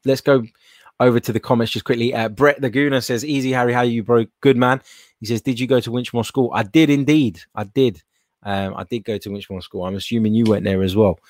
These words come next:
Um, if so, hello. <laughs> Um,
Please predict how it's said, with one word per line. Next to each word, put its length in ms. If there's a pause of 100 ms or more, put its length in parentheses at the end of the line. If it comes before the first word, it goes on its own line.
(340)
Um, 520 (260)
if 160
so, 300 (1080)
hello. 380
<laughs> 60 (1200)
Um, 580